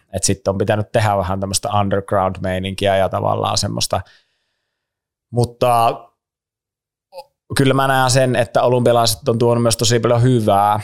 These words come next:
että aika moni niinku laskija, jolla ei välttämättä ole niinku, ää,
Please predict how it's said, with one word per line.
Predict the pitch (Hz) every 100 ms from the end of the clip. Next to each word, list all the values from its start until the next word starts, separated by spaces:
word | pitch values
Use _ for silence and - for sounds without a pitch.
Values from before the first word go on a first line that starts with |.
| - -
että | 107 - 117
aika | 117
moni | 117 117 120 117
niinku | 110 107 110 113 - -
laskija, | 117 113 117 - - 113 107 104
jolla | 101 104 104
ei | 104 104
välttämättä | 101 - 104 98 - 104
ole | 104 104
niinku, | 104 104 107 101 - - _ _ _ _ _ _ _ _ _ _ _ - -
ää, | 104 98 95 95